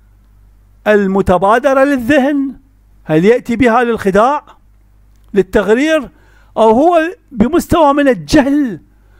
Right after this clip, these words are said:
والغباء، بحيث لا يمكن أن يؤخذ منه ولا يصح أن يؤخذ منه أي شيء بخصوص الدين والعقيدة، لأنه لم يفهم البديهيات والضرورات، كيف يفهم غيرها؟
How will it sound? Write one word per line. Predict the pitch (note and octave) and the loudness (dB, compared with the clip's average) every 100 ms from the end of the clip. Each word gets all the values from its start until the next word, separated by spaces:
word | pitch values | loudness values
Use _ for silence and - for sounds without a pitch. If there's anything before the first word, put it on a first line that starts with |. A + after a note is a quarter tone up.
| _ | _
والغباء، | A#3 C#4 A#3 A#3+ A3 A#3+ B3+ A#3 _ _ _ _ _ _ | 0 0 0 0 2 4 2 -2 _ _ _ _ _ _
بحيث | G3+ C4 A3+ - - - _ _ - | -2 0 -2 -4 -10 -12 _ _ 0
لا | A3+ | 2
يمكن | B3 B3+ A#3 E4+ | 2 0 -4 -4
أن | C4 | -2
يؤخذ | B3 - - A3 F#3 | -2 -2 -2 -2 0
منه | D4+ A#3+ | 2 2
ولا | B3 A#3+ A#3 | 2 2 0
يصح | A3+ A#3+ | 0 -2
أن | G#3+ A#3 | -2 -2
يؤخذ | A#3 G#3 G3+ | -4 -4 -6
منه | A3+ G3 A3 G3+ - _ _ _ | -4 -4 -4 -6 -12 _ _ _
أي | E4 C#4+ | 2 2
شيء | - C4 C#4+ B3 - _ _ _ - | 0 -2 -2 -4 -8 _ _ _ -4
بخصوص | A3+ F#3+ G#3+ A3 G#3 | -4 -2 -6 -2 -2
الدين | E3 G#3 G3 | -2 -2 0
والعقيدة، | F3+ E3 F3 E3 D3 C3 - | 0 0 -2 -4 -6 -10 -8
لأنه | F3+ F#3+ G3+ G3+ | -6 -2 0 2
لم | C#4 | 0
يفهم | F#4 F4+ B3+ D#4+ C4+ - _ _ _ | -2 -2 -2 -2 -4 -10 _ _ _
البديهيات | C#4+ C4 B3 B3 A3+ A#3 A#3+ D4+ D#4+ | -2 2 0 2 0 0 0 0 0
والضرورات، | D#4+ D4+ C#4 C4 A#3 G3+ - - _ _ _ - | 0 0 0 0 0 -2 -6 -18 _ _ _ -2
كيف | E4+ - | 0 2
يفهم | D#4+ A3+ B3+ | 0 0 0
غيرها؟ | A3 G#3 D#3+ D#3 C3+ | 0 0 -2 -6 -12